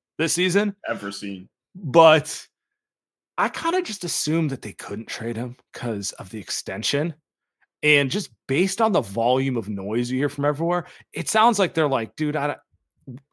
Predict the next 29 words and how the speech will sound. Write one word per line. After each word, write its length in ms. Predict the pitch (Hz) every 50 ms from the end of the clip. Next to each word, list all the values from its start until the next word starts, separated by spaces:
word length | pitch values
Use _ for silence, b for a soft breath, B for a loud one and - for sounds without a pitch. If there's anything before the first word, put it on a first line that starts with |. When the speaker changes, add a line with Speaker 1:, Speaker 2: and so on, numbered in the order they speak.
| _
Speaker 1:
even 240 | - 175 190 185 190
if 120 | 160 - -
we 80 | 135
take 280 | - - 160 135 120 -
less 380 | 107 113 120 127 127 - - - -
on 140 | 131 117
the 120 | 101 90 - _
dollar, 500 | - 131 123 131 131 101 92 92 82 - _ _ _ _ _ _
we're 120 | - 123
getting 260 | 117 - 123 104 95 98
rid 140 | 95 90
of 80 | 87 85
him 140 | - 95 82
right 180 | 85 87 - -
now." 160 | 90 90 87 B B B B B
I 80 | - 147
wanna 220 | 180 208 202 196
play 260 | 196 - 165 156 156
this 200 | 143 147 143 139
from 160 | - - 135 120
friend 260 | - - 131 131 123
of 60 | 117
the 60 | 117
show, 220 | 113 - 131 117 113
Jake 300 | 113 107 123 113 113 -
Fisher, 480 | - - 139 135 - - 143 131 120 113
who 180 | 101 123 123 113
will 380 | 104 107 123 131 135 139 131
be 420 | 120 107 127 123 123 123 117 117